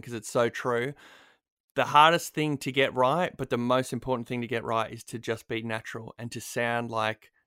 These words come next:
yourself and be yourself on air. And it, and it's, I guess it's hard to do because you think that you have to be, everything's telling you you have to be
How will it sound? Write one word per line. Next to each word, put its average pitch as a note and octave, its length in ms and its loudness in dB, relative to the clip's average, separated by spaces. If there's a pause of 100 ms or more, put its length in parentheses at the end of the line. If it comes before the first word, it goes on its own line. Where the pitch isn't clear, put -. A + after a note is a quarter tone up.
yourself A2+ 640 0
and A2+ 160 -6
be A2+ 160 -2
yourself A2 840 -4 (600)
on A#2 200 2
air. A2 400 -2
And B2+ 140 0
it, A2+ 100 4
and B2+ 120 2
it's, - 320 -8 (500)
I C#3 100 -6
guess E3 300 2
it's E3 100 -4
hard D3 320 6
to C#3 80 -12
do D3 220 0
because C3 440 -2
you B2 200 -6
think - 480 -2
that C3 120 2
you B2 140 -2
have A#2+ 300 -2
to C3 100 -6
be, A#2 240 0
everything's D3 460 0
telling C#3 340 0
you B2+ 100 0
you A#2 200 -4
have A#2+ 220 -2
to B2+ 80 -4
be A2+ 360 -2